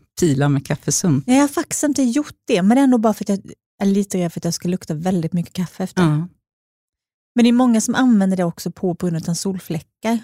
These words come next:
Speaker 2: Men det tycker
Speaker 1: Mhm.
Speaker 2: jag funkar sådär. Då finns det
Speaker 1: Ja.
Speaker 2: andra grejer som är bättre, tycker jag.
Speaker 1: Ja.
Speaker 2: Men, eh, annars är ju det en grej också. För det är också finmalt och det är lite mjukt. Det är
Speaker 1: Mm.
Speaker 2: ingenting som sliter på huden. Jag tycker inte man ska ha det i ansiktet, men, men man kan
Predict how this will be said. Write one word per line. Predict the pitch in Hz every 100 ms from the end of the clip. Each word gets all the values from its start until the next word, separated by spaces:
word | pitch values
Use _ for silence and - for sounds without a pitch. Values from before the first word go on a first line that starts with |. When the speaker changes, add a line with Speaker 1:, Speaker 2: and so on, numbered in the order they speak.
| _
Speaker 2:
Men | 220
det | 214
tycker | 185 226 240
Speaker 1:
Mhm. | 170 135
Speaker 2:
jag | 139 190 - _ -
funkar | 185 160
sådär. | 175 165 - 226 - _
Då | 190
finns | 196 -
det |
Speaker 1:
Ja. |
Speaker 2:
andra | 180 165
grejer | 170
som | - 170
är |
bättre, | 170 - -
tycker | 208 202 175
jag. | - -
Speaker 1:
Ja. | 196 156 147 _ _
Speaker 2:
Men, | 220 214 202 196
eh, | 190 190 190 _ _ _ _ _ _ 214
annars | 247 240
är | - 254
ju | 285
det | 262
en | 208
grej | 196 180
också. | - 214
För |
det | 233
är | 226
också | - 247
finmalt | - 294 269 208 170 170 175 170
och | 170
det | 185
är |
lite | 180 170
mjukt. | 185 190 175 170 180 - -
Det |
är | 202
Speaker 1:
Mm. | 151
Speaker 2:
ingenting | 127 202
som | 180 175
sliter | - - 214 175 165 -
på | 226
huden. | 220 160 156
Jag | 185
tycker | 214 247
inte | 226 208
man |
ska | - 214
ha |
det | 185
i |
ansiktet, | 196 180 160 151 - 208 -
men, | 202 165 165 _ _ _ _ _ _
men | 214 196 180
man | 180
kan | - 185 175